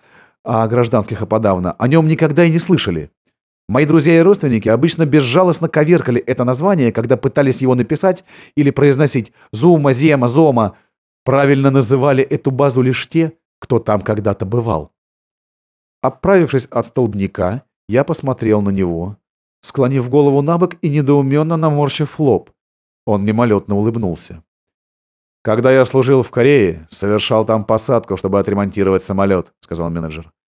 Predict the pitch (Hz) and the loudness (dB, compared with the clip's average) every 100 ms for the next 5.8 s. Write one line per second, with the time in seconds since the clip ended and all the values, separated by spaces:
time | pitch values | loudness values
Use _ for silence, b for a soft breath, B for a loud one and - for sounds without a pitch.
0 | _ _ _ _ 95 98 113 113 101 104 | _ _ _ _ -6 -4 -2 0 0 -2
1 | 107 104 101 104 107 - 87 78 85 104 | 0 2 2 2 0 -2 -8 -10 -6 0
2 | 107 101 104 98 104 101 104 - 104 - | 0 0 -2 0 0 2 0 -2 -6 -2
3 | 156 113 101 95 87 95 95 92 92 87 | -2 0 0 -2 -2 -2 -2 -4 -6 -6
4 | 101 98 - 104 107 101 92 95 87 101 | -6 -6 -6 -2 0 0 -2 -6 -4 -4
5 | 92 92 - 92 95 95 82 | -4 -6 -4 -4 -2 -6 -6